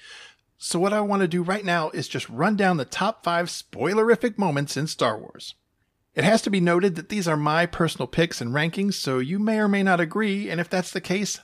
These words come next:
I'd love to hear your list and where we ag-, agree or disagree.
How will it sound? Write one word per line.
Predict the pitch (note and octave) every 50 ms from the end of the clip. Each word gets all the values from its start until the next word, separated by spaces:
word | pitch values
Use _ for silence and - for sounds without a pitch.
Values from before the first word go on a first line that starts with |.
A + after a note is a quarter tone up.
| _
I'd | - C3 C3 C3+
love | C#3+ D#3+ F3 F#3 F3
to | F3
hear | D#3 E3 F3 F3
your | D#3+ F3 F#3 F3+
list | D#3+ F3 F3 E3 - -
and | C#3+ C3+ B2+
where | C#3 D#3 D#3+
we | D#3 D#3 D3+
ag-, | C#3+ B2+ - _ _ _ _ -
agree | C#3+ C3 C#3 D3+ D3+ D3
or | C#3 C3
disagree. | B2 B2+ A#2 - - F2+ E2+ E2 -